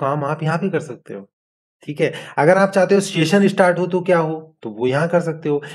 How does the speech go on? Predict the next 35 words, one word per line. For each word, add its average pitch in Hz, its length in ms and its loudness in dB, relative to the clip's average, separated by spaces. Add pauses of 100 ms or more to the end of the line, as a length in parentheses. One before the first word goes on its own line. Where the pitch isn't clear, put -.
(120)
अगर 165 140 6
आप 180 100 4
चाहते 180 220 4
हो 185 60 4
application 160 500 0
begin 143 360 2
request, 160 420 0
application 139 500 -2
authentication 160 600 0
request, 156 420 2
application 123 460 -6
error, 170 600 6 (340)
ये 185 160 8
वाला 127 280 0
काम 113 280 -4
है 131 100 -2
हमारा 120 260 -2
जो 117 160 -8
हम 113 120 -12
करना 104 280 -10
चाहते - 260 -14
हैं - 80 -12
आज। - 160 -20 (1000)
अगर 190 240 2
हमारी 240 320 2
application, 170 600 2
पूरी 269 360 6
application 240 560 4
level 220 220 8
पे 214 120 6
जो 214 120 6
error 165 300 6
अगर 165 180 4
आती 127 280 0
है 113 60 -4